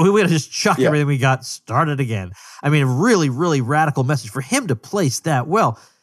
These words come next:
Speaker 1: And there w-, there was, like, no media coverage saying, "Wow, that's amazing that a candidate this radical came in third." But man, they can't talk enough about this bore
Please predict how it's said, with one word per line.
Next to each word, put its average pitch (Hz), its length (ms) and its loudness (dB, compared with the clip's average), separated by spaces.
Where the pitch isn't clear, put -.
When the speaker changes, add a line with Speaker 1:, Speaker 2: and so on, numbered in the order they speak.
Speaker 1:
And 175 180 -2
there 202 120 2
w-, 190 180 -2
there 185 160 0
was, 170 180 0
like, 170 180 -2
no 185 520 2
media 147 360 2
coverage 131 360 0
saying, 131 180 -2
"Wow, 180 120 -2
that's 240 220 -2
amazing 175 580 2
that 131 120 0
a 117 40 -6
candidate 147 460 -2
this 156 220 -2
radical 135 320 0
came 127 240 0
in 113 100 -2
third." 135 340 0
But 147 160 0
man, 214 420 0
they 226 160 0
can't - 480 -4
talk 190 300 0
enough 175 280 0
about 135 340 0
this 135 180 0
bore 147 560 2